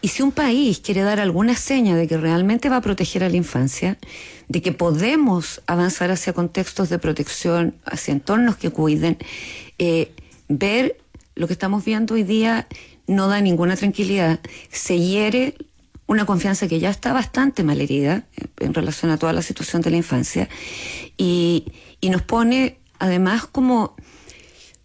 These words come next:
no sé, yo quisiera que además de, de,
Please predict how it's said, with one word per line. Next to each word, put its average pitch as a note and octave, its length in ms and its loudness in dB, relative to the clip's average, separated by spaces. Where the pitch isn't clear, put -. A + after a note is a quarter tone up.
no A3 80 -4
sé, G3 280 0
yo G3+ 180 -6
quisiera A3+ 420 -2
que A3+ 100 -2
además G3 320 0
de, A#3 440 0
de, E3+ 420 0